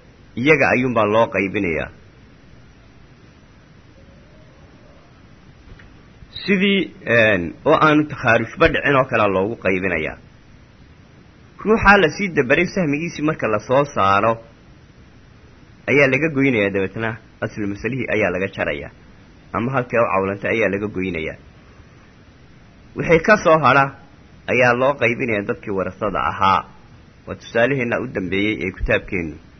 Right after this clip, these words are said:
uu bixiyey. As'ilatun. Een,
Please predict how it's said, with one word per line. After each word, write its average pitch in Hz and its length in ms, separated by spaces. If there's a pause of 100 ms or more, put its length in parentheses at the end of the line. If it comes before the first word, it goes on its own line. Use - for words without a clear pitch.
uu 90 120
bixiyey. 87 520 (1500)
As'ilatun. 110 680 (2250)
Een, 117 280